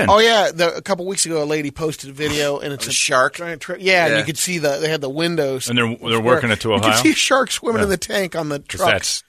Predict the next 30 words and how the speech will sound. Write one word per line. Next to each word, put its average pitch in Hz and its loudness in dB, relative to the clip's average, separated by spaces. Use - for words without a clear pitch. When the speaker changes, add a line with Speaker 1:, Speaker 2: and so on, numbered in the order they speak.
Speaker 1:
smart. 170 0
Speaker 2:
Flatbed. 113 -6
Speaker 1:
Yeah. 85 -18
Speaker 2:
No, 202 4
they 196 4
weren't 196 2
taking 175 -2
it 131 -10
to 123 -4
Ohio. 123 0
I 113 -4
don't 107 -8
know 95 -14
where 101 -16
they 90 -20
were 80 -20
going, 90 -20
but 90 -20
Speaker 1:
Well, 113 4
I - 6
still 160 2
take 131 2
credit 110 4
for 90 -6
shutting 90 0
down 87 -4
that 78 -8
awful 80 -6
dolphin 82 -6
area. 76 -12